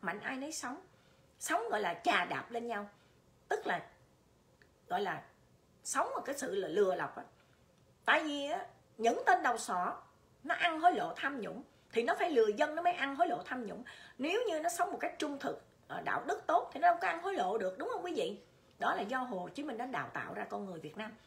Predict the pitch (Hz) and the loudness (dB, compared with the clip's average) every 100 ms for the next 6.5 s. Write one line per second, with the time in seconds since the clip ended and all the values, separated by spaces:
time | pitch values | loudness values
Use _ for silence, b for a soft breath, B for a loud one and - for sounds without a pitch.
0 | b - 427 494 233 165 147 202 185 170 | b -4 -2 -2 -2 -4 -8 -8 -8 -8
1 | B B B - 226 247 240 392 392 427 | B B B 0 6 6 6 2 2 0
2 | 392 381 339 302 294 208 226 - - 269 | 0 -2 -2 -6 -4 0 0 0 -6 -6
3 | - - 262 254 247 254 156 - _ B | -6 -8 -8 -10 -10 -12 -14 -18 _ B
4 | B B B B - 208 277 392 359 302 | B B B B 4 8 8 6 4 4
5 | 240 240 285 254 202 175 277 277 262 - | 2 2 2 0 -4 -4 -6 -6 -6 -4
6 | 277 262 - 190 339 | -4 -4 -8 -10 -12